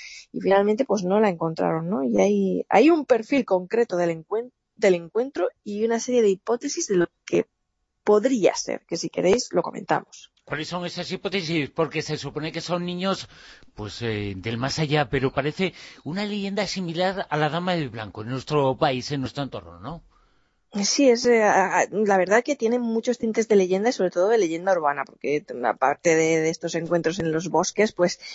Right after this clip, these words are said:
Speaker 1: es mucho de aparecerse en callejones oscuros, en contextos urbanitas, ¿no? El perfil es siempre el mismo. Es un niño o un adolescente, piden permiso, esto es muy curioso, porque Brian Bettel, eh,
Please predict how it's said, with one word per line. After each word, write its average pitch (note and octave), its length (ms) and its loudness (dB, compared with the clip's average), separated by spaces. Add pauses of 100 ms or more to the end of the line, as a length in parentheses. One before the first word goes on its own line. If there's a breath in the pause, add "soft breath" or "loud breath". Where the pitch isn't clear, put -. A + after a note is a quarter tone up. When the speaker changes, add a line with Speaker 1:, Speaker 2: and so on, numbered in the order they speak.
Speaker 1:
es F#3+ 200 2
mucho G3 320 2
de F#3 100 4
aparecerse D#3+ 540 0
en G#3 100 6
callejones D#3+ 600 0
oscuros, A#3+ 640 4
en F#3+ 240 0
contextos A#3 440 2
urbanitas, D#3+ 600 0
¿no? C#4+ 100 -8 (720 loud breath)
El C4 140 6
perfil D4 380 2
es D#4 100 -2
siempre C4 320 -2
el E3 60 -4
mismo. - 420 -10 (140)
Es G3 200 -2
un G#3 200 0
niño D#4+ 480 0
o F#3+ 100 2
un F#3 160 2
adolescente, C4 840 2 (680)
piden D4+ 340 4
permiso, B3+ 720 0
esto A#3 140 -8
es - 40 0
muy G#3+ 100 4
curioso, G3 500 2
porque F#3 220 -2
Brian G#3+ 340 4
Bettel, A3+ 580 2
eh, F3 480 -2